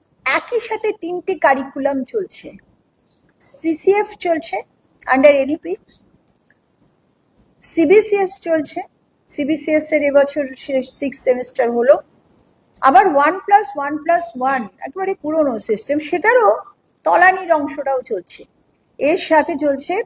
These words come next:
পি-, আমাদের পোস্ট গ্র্যাজুয়েট কোর্সেস। এই এত পরীক্ষাকে সেট করার জন্য যে বুদ্ধিমত্তার দরকার হয়, যে এক্সপার্টাইজ নলেজের দরকার হয়,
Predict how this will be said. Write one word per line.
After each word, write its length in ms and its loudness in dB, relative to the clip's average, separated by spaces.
পি-, 340 0
আমাদের 260 -4
পোস্ট 240 -6
গ্র্যাজুয়েট 640 -2
কোর্সেস। 680 -8
এই 300 4
এত 320 0
পরীক্ষাকে 640 -4
সেট 420 -6
করার 460 4
জন্য 460 -4
যে 140 -4
বুদ্ধিমত্তার 880 0
দরকার 420 0
হয়, 180 -12
যে 60 2
এক্সপার্টাইজ 920 2
নলেজের 520 0
দরকার 400 -4
হয়, 180 -16